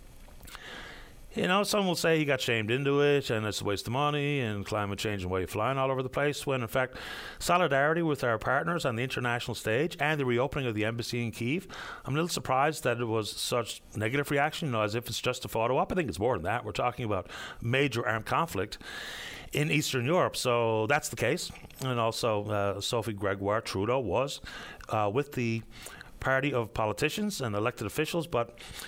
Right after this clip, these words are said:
the Prime Minister made his way to Kyiv over the weekend. I'm not sure of the status this morning, whether or not he's still there,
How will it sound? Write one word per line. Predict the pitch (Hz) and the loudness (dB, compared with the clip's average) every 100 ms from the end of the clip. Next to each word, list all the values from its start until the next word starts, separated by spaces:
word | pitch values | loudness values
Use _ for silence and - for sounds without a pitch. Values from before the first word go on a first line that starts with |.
| - - - - | -12 -12 -14 -14
the | - | -4
Prime | 117 127 | -2 0
Minister | 165 165 151 | 0 0 0
made | 143 143 | 2 2
his | 143 143 | 0 0
way | 151 | 0
to | 147 135 | 0 -4
Kyiv | - 175 160 143 139 - | -4 0 2 0 -2 -4
over | 127 | -2
the | 127 | 0
weekend. | 127 139 113 110 | 0 0 -2 -2
I'm | |
not | 135 | -2
sure | 139 151 139 | -2 0 0
of | 120 | 0
the | 104 | -4
status | 101 135 120 110 | -2 0 0 0
this | 110 - | -4 -2
morning, | 120 113 | -2 0
whether | 104 101 | 0 0
or | |
not | 104 | -2
he's | 95 | -2
still | - 123 110 | -2 0 2
there, | 98 | 2